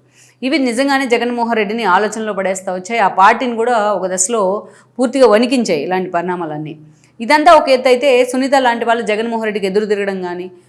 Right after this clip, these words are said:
మొత్తం దేశవ్యాప్తంగా ఉన్న అందరినీ కూడా, ఐపీఎస్, ఐఏఎస్ఎల్ని, జడ్జీలను అందరినీ కలుస్తూ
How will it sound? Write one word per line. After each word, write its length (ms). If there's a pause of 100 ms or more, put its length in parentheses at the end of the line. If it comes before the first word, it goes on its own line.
(180)
మొత్తం 300
దేశవ్యాప్తంగా 840
ఉన్న 180
అందరినీ 440
కూడా, 260
ఐపీఎస్, 400
ఐఏఎస్ఎల్ని, 640
జడ్జీలను 420
అందరినీ 320
కలుస్తూ 580